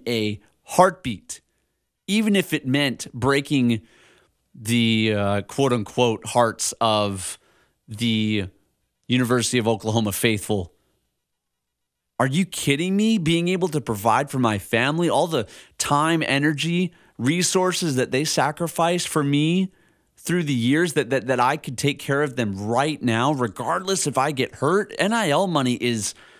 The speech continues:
for, uh, my understanding, the, the majority of it is guaranteed.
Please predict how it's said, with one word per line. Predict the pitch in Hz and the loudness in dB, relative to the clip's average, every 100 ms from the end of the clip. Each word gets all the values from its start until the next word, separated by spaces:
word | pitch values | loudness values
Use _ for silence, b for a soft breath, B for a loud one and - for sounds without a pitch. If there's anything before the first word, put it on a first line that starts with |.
| B | B
for, | B - 180 160 147 131 113 b b b b b _ _ 139 127 107 | B -4 0 2 2 0 -4 b b b b b _ _ -20 -20 -8
uh, | 101 120 127 117 | 0 2 2 0
my | 139 175 196 | 0 0 0
understanding, | 165 123 - 127 131 | 0 0 0 0 2
the, | 123 - 123 120 - | -2 -4 -4 -4 0
the | 120 | 0
majority | 117 110 202 262 208 | 2 2 2 2 2
of | 117 | 0
it | 120 185 | 0 0
is | 214 139 | 0 2
guaranteed. | 160 151 123 101 165 185 113 - | 2 2 2 0 0 0 0 -4